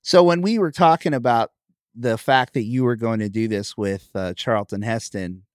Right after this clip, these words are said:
I immediately <laughs> went to another seventies actor,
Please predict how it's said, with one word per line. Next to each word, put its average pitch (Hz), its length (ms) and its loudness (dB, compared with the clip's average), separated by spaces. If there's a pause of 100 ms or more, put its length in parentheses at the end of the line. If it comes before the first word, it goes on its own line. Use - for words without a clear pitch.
(100)
I 120 120 0
immediately 127 680 0
<laughs> - 0 -
went 117 300 -2
to 117 400 0
another 110 460 -2
seventies 101 880 -4
actor, 98 600 -4